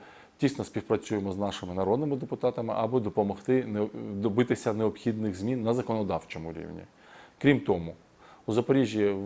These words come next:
виявили чергове підприємство, яке забруднює повітря. Воно займалося виготовленням альтернативного палива з лігнінів. І під час повторної перевірки на прилеглій території спостерігалося інтенсивне задимлення бурого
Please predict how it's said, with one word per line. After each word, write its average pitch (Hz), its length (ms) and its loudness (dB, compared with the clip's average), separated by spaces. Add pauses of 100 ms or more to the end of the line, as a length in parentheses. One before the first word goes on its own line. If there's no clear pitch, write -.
(320)
виявили 92 400 6
чергове 90 500 2
підприємство, 123 560 -6
яке 110 140 0
забруднює 113 460 0
повітря. 107 420 -4
Воно 110 200 0
займалося 104 480 0
виготовленням 101 640 -2
альтернативного 95 760 -2
палива 92 400 0
з 98 120 -6
лігнінів. 147 440 -2 (420)
І 160 80 4
під 190 160 -6
час 135 160 2
повторної 117 460 0
перевірки 113 640 -2 (340)
на 104 60 0
прилеглій 90 320 2
території 101 460 0
спостерігалося 101 580 0
інтенсивне 92 460 -6
задимлення 98 480 -4
бурого 92 320 -2